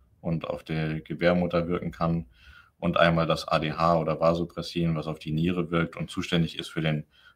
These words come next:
Wasserhaushalt oder auch den Salzhaushalt. Die Hypophyse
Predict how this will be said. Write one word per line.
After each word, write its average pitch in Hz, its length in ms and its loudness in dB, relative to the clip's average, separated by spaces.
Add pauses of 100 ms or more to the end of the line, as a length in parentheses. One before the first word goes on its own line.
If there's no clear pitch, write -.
Wasserhaushalt 82 1160 4 (120)
oder 80 520 0
auch 80 140 -2
den 78 300 -4
Salzhaushalt. 73 920 0 (1700)
Die 90 440 2 (360)
Hypophyse 95 720 2